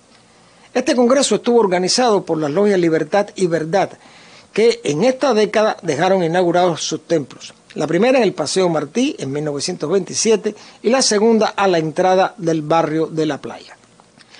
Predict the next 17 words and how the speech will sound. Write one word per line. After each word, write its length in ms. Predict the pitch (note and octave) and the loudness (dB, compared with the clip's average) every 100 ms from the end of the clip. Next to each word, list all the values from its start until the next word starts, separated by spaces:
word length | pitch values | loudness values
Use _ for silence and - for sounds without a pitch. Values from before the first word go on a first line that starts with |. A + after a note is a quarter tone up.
| - | -14
A 80 | - | -4
partir 300 | G3+ F3+ C#4 | -2 0 2
de 100 | C4 | 2
mil 100 | A3 | 4
novecientos 400 | A3 G3+ G#3+ F#3 | 2 2 0 -2
veintiuno, 460 | F#3 F3+ F#3 A#3+ C4 | -2 -2 0 2 2
el 80 | F3+ | 2
masón 400 | D#3 - G3+ F#3+ | -2 -2 -2 -2
Miguel 320 | E3 F3+ E3+ | 0 -2 0
Beato 500 | E3 G#3 A#3+ G#3 F3+ | 2 2 2 -2 -2
comenzó 540 | G3 F#3 E3+ E3 C4 | -2 -2 -2 -4 -4
una 180 | D4+ A#3 | -2 0
labor 300 | F3+ F3+ A3+ | 2 2 0
de 100 | G3 | -2
rescate 540 | D#3+ D3+ - A3 G#3+ | -4 -6 -2 -2 0
y 40 | F#3+ | -4
reconstrucción 920 | G3 G3+ F3+ E3 - D#3 C3+ A#3 A#3 | -4 -4 -6 -6 -10 -10 -2 0 0